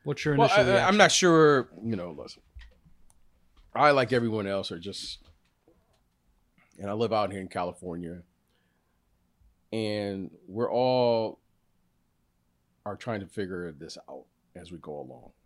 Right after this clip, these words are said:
Speaker 2: right? What's, what's, what's the, the magic solution? What's the way in to get this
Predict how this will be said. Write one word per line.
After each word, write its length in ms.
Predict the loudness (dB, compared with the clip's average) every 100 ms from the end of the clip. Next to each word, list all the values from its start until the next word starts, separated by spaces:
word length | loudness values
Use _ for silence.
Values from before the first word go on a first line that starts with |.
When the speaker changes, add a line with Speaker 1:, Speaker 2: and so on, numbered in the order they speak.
| _
Speaker 2:
right? 200 | -18 -18 _ _ _ _ _ _ -6
What's, 260 | -6 -6 -12
what's, 360 | -8 -6 -8 -16 _ _ _ -6
what's 300 | -6 -6 -8
the, 260 | -4 -6 -6
the 140 | -10
magic 420 | -6 -6 -6 -10
solution? 600 | -12 -12 -12 -10 -10 -12 -14 _ _ _ _ _ _ _ _ 0
What's 260 | 2 2
the 120 | 0 -2
way 360 | 2 2 2
in 120 | 0 -2
to 220 | -2 -4
get 340 | -4 -4 -4 -4
this 320 | -4 -4